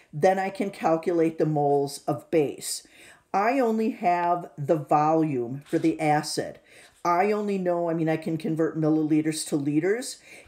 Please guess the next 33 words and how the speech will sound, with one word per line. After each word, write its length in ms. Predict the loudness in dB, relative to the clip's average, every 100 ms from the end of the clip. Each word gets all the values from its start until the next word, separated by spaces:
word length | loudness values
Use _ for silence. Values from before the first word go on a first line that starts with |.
| _
If 180 | 0 4
I 200 | 2 2
only 320 | 0 0 -2
know 180 | -2 0
one 680 | -2 -2 0 0 0 -4 -6 -2
value 580 | 2 4 2 2 2
of 140 | 0 2
the 180 | 0 0
acid, 640 | -2 -2 0 2 2 -4 -18 -20 _ 2
I 120 | 4
don't 140 | 4
have 180 | 2 2
enough 320 | 2 -2 -2
information. 600 | -4 -4 -2 -2 0 0 0
My 160 | 0
next 380 | 0 -2 -2 -4
step, 440 | -2 2 2 2
when 160 | 0 0
I 120 | 0
decide, 440 | -2 -2 0 0 0
what 300 | 2 4 4
do 160 | 4
I 80 | 2
do 160 | 0 -6
first, 480 | -2 -2 0 -6
calculate 540 | -2 -2 0 0 0 0
moles 320 | 0 0 -2
of 160 | -4 0
base 360 | 2 2 -4 0
or 100 | 0
moles 300 | 2 0 0
of 120 | -4
acid, 640 | -2 -2 -2 0 0 0